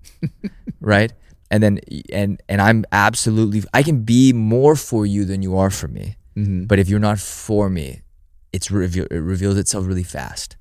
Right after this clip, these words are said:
Speaker 1: Mm-hmm.
Speaker 2: And the most healthy I've ever felt in my life, or when I feel like I have people in my life that I can easily be for,
Speaker 1: Mm-hmm.
Speaker 2: and then they can be for me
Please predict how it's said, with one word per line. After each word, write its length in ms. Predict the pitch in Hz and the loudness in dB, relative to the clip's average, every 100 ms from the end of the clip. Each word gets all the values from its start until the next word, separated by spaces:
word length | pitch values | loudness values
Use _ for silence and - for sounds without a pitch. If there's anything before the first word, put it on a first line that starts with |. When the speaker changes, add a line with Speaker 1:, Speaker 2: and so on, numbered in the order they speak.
| - | -12
Speaker 1:
Mm-hmm. 200 | 92 87 87 - | -8 -8 -10 0
Speaker 2:
And 200 | 113 107 - - - - | 0 0 -8 -20 -20 -12
the 180 | 117 123 | -2 0
most 640 | 117 117 123 123 - - _ _ | 2 0 0 -2 -8 -14 _ _
healthy 800 | - 107 107 104 107 101 95 87 - _ | -6 0 0 0 -4 -2 -2 -4 -10 _
I've 100 | 95 | -6
ever 140 | 95 92 | -4 -4
felt 360 | - 98 107 | -4 -4 -4
in 40 | 98 | -6
my 100 | 82 | -6
life, 260 | 78 78 90 | -6 -8 -8
or 60 | |
when 140 | 85 85 | -6 -4
I 100 | 82 | -6
feel 240 | - 92 | -8 -6
like 100 | 90 | -4
I 40 | 87 | -4
have 80 | 85 | -6
people 280 | - 85 85 | -8 -8 -6
in 180 | 85 78 | -6 -6
my 120 | 82 | -6
life 320 | 80 73 82 | -6 -6 -8
that 120 | - - | -12 -12
I 80 | 80 | -10
can 200 | 92 78 _ | -8 -10 _
easily 460 | 104 110 98 92 80 | 0 0 0 -4 -6
be 220 | 82 85 | -6 -6
for, 380 | - 95 - 139 - | -4 -4 -4 -6 -8
Speaker 1:
Mm-hmm. 260 | 113 98 107 143 _ _ | -6 -4 -6 -10 _ _
Speaker 2:
and 120 | 104 | 0
then 100 | 92 | 2
they 100 | 87 | -2
can 120 | 87 | -4
be 120 | 82 85 | -6 -8
for 160 | 90 | -12
me 240 | 53 - | -14 -16